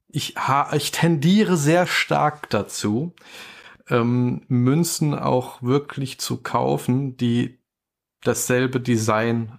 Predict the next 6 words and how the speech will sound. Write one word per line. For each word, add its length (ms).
ähm, 580
des 220
Spiels 400
haben. 280
Also 440
es, 240